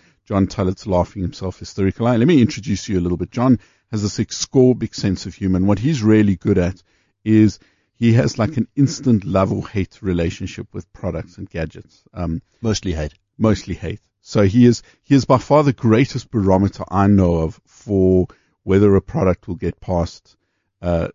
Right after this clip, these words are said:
Speaker 1: you know, the consumer market or not. And, and he has a particular fondness for Dell, don't you, John?
Speaker 2: Oh, yeah. Yeah, yeah. Dell, absolutely my favorite. Um, to, to be fair, uh,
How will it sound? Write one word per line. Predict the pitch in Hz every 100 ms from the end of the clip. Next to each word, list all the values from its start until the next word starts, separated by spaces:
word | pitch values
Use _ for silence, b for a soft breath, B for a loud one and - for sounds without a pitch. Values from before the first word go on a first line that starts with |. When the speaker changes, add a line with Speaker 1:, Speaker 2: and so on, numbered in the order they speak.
| -
Speaker 1:
you | 92
know, | 85 90
the |
consumer | - 92 - - 95 87
market | 87 87 - 92
or | 85
not. | 85 - 92
And, | 95
and | 104 104
he |
has | 104 101
a | -
particular | - - 120 117 104
fondness | - - 95 87 85 -
for | 92
Dell, | - 87 73
don't | 73 92 -
you, | -
John? | - 82 - _
Speaker 2:
Oh, | 87
yeah. | 78 71 _ _
Yeah, | 87 82
yeah. | 78 76
Dell, | - 87 80 87
absolutely | 87 - -
my | 85
favorite. | - 101 120 - _ _ _ _ _ -
Um, | 87 80 _ _ _ _
to, | - 127
to | - 113
be | 107
fair, | 98 - 95 90 135 - _ _ -
uh, | 92